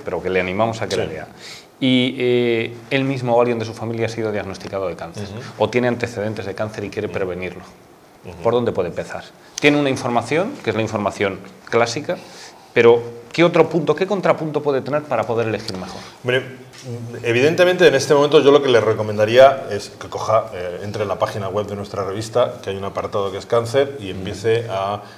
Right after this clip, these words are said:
Speaker 2: ver lo que hay allí y las posibilidades que hay allí. Mira, ocurren, eh, casos,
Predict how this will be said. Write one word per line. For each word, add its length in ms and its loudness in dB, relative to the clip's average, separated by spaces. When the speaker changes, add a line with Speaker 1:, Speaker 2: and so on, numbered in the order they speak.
Speaker 2:
ver 560 6
lo 200 -6
que 100 -4
hay 120 0
allí 280 -2
y 40 -8
las 160 -6
posibilidades 580 -8
que 120 -10
hay 100 -4
allí. 260 -10
Mira, 300 4
ocurren, 560 4
eh, 220 -2
casos, 420 0